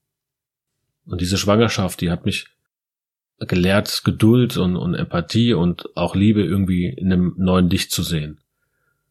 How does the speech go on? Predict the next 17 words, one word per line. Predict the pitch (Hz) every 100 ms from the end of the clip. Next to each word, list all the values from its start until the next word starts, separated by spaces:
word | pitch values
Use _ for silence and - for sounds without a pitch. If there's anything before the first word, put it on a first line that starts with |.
| _ _ _ -
Sie | - - 95
hat | 87 - - -
so | - -
ein | 90
bisschen | 117 -
auch | 101 -
die | -
Bindung | 117 120 113 110 - _ _
logischerweise | - 104 104 95 90 92 90
zwischen | - - 92
meiner | 90 85
Frau | - 87
und | 92
mir | 87
gestärkt | 85 - 98 107 - - - _
und, | 98 92 87 -
ähm, | 85 85